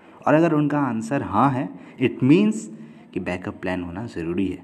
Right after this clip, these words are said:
क्योंकि किसी को नहीं पता यार कि अगले दस सेकंड में क्या हो जाए, राइट? इसीलिए सब एक, क्या कहते हैं, एक बैकअप लेके चलते हैं, एक प्लान बी तैयार करके चलते हैं।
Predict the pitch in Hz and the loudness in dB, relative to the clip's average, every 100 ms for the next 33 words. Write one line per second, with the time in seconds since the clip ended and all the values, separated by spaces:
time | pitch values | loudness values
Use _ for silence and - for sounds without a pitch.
0 | - 190 - 143 180 156 185 147 139 110 | -10 -10 -6 -2 0 4 4 4 2 0
1 | 123 123 95 - - - 151 147 160 131 | 2 0 -2 -10 -12 2 2 4 0 -2
2 | 135 127 135 147 143 135 110 107 147 135 | -4 -4 -2 0 0 -2 -2 -2 -2 -4
3 | 90 - - - 123 151 - - - - | -8 -16 -20 -6 2 2 0 -12 -18 -20
4 | - 123 - 165 175 180 160 156 - 147 | -12 -12 -4 2 2 2 -2 -2 0 0
5 | 147 - - - - - - - _ _ | 0 -10 -16 -20 -20 -20 -20 -20 _ _
6 | _ - - - 113 98 - 98 110 95 | _ -20 -16 -6 -4 -4 -6 -6 -6 -4
7 | 101 - 139 117 110 113 104 95 113 113 | -4 -2 -2 -2 0 -2 -2 -4 -6 -6
8 | 110 98 101 95 95 104 104 90 87 90 | -6 -4 -2 -4 -4 -4 -2 -4 -6 -10
9 | - 87 - - - | -12 -12 -12 -16 -20